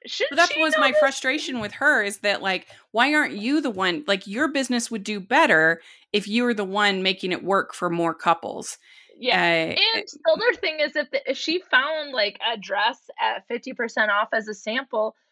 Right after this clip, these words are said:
Speaker 1: they might be able to add something else into the wedding that they wanted, you know, or
Speaker 2: Mm-hmm.
Speaker 1: that they would have dreamed to have, uh, in the wedding, and she could, you know, do something else. So it would behoove her to,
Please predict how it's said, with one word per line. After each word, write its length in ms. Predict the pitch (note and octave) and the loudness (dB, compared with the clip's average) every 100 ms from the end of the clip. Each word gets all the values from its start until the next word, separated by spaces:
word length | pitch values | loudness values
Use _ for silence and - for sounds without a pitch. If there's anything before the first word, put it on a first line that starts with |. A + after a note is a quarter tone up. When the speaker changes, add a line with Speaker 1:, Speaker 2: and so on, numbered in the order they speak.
| _ - | _ 4
Speaker 1:
they 140 | B3+ | 6
might 320 | C4+ C4+ C#4+ C#4 | 6 4 2 0
be 120 | C4 | -4
able 240 | B3 B3 | -2 -4
to 100 | G3+ G#3 G3+ | -4 -2 4
add 280 | G#3+ A3 | 4 2
something 360 | - A3+ G#3+ A3 | -2 -8 -6 -6
else 280 | G#3+ A3 A#3 | -4 -4 -6
into 180 | A3 G#3+ | -6 -2
the 140 | G3 | -2
wedding 480 | F3+ G3+ G#3 G#3 G#3 | 2 4 4 0 0
that 140 | G#3+ | 0
they 160 | G#3+ G#3 | 2 0
wanted, 600 | G3+ G3 A#3+ F#4+ - G#2+ | 2 2 2 2 -2 -2
you 140 | G#3+ A3 | -2 2
know, 180 | F#3+ F#3+ | 6 6
or 280 | G#3 A3 A3 | 6 4 4
Speaker 2:
Mm-hmm. 100 | D#3 | 4
Speaker 1:
that 140 | G#3+ - | 2 2
they 240 | A#3 G#3+ | 4 4
would 180 | G#3 A3 | 2 -4
have 140 | G#3 F#3+ | -6 -4
dreamed 320 | A3+ C4 D#4 | -4 -4 0
to 100 | A#3+ | 2
have, 540 | A3 F3+ F3 E3 F#3 F#3+ G3+ - - | 4 6 6 4 2 -2 -6 -10 -4
uh, 220 | A3 G#3 G3+ | -2 0 -2
in 80 | G#3+ | -6
the 80 | G#3+ | -2
wedding, 260 | G3+ G#3 G#3+ | -2 -2 -4
and 100 | A3 | -2
she 180 | - | -4
could, 400 | - G#3+ A3 G#3 - _ _ _ _ - | -2 -2 0 -2 -6 _ _ _ _ -2
you 80 | A3 | 2
know, 360 | G#3 G3 G3 _ _ _ _ _ _ _ _ F#3+ | 2 2 -2 _ _ _ _ _ _ _ _ -10
do 180 | F#3+ B3 | -6 -2
something 360 | C#4 B3 A3+ | 0 -2 0
else. 320 | A3+ C#4+ C4 - | 4 4 4 -2
So 200 | A3 G#3 | 0 0
it 200 | - A3+ | 2 2
would 200 | A3 G3 | 0 -2
behoove 1040 | A#3 A3+ G#3 G3 _ _ - F4 D5 A#4 | -6 -6 -8 -12 _ _ 0 2 2 -2
her 540 | - B3+ A3 G3 G3+ G3 - | 2 2 4 2 0 -6 -6
to, 540 | B3+ G3 G3 F#3+ F#3 | -4 -2 -4 -6 -8